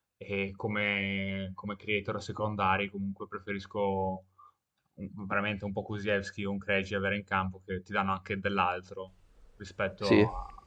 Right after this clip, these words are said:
Speaker 1: ad avere comunque una point guard in più che non, difensivamente
Speaker 2: Sì,
Speaker 1: poi
Speaker 2: sì.
Speaker 1: la paghi, cioè, insomma, non so,
Speaker 2: Assolutamente.
Speaker 1: non so se sarà nei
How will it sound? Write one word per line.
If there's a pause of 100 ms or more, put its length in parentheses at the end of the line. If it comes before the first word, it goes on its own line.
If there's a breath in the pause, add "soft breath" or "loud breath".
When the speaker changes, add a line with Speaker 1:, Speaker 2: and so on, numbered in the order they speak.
Speaker 1:
ad
avere
comunque
una
point
guard
in
più
che
non, (880)
difensivamente
Speaker 2:
Sì,
Speaker 1:
poi
Speaker 2:
sì.
Speaker 1:
la
paghi, (600)
cioè, (760)
insomma, (520 soft breath)
non
so,
Speaker 2:
Assolutamente. (1300 soft breath)
Speaker 1:
non
so
se
sarà
nei